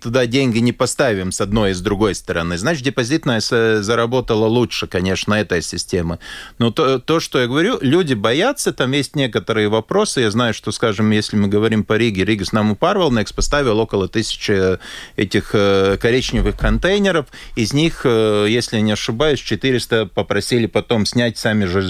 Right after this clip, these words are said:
жильцы. Значит, где-то в этой системе есть какой-то пробел или разъяснение, или вы, э, ча-, ну,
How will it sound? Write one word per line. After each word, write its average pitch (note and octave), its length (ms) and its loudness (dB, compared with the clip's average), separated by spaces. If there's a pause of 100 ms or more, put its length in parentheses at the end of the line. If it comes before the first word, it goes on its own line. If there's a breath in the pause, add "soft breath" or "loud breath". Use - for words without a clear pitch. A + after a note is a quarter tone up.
(160)
жильцы. F#2 520 -2 (280 loud breath)
Значит, C3+ 380 0
где-то A#2+ 500 2
в A2 80 -2
этой C3+ 260 0
системе C#3 640 -2
есть C#3 200 -2
какой-то A#2 420 0
пробел B2 520 0
или B2+ 240 2
разъяснение, A#2+ 1000 0
или A2 560 2 (400 loud breath)
вы, B2+ 240 2 (160)
э, A#2 420 2
ча-, C3+ 300 0 (140)
ну, E3 240 0